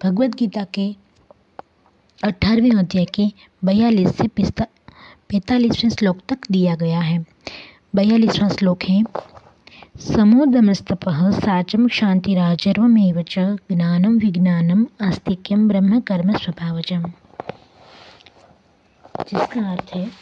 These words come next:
शम यानी कि मन काबू में रखना, दम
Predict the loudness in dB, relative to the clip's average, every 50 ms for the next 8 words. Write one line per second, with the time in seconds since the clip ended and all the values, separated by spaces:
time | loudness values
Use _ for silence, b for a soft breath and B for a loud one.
0 | -20 -20 -20 -20 -20 _ -20 _ _ _ b b b b b -20 -20 _ _ _
1 | _ _ _ _ _ _ _ _ _ -20 -20 -20 -20 -20 -20 -20 -20 -20 _ _
2 | -14 -8 -4 0 2 4 4 4 4 2 0 -4 -8 -2 0 2 2 2 2 2
3 | 2 2 2 2 4 4 2 2 2 0 0 0 2 2 2 2 0 -2 -2 -2
4 | -2 -2 0 0 0 2 2 2 0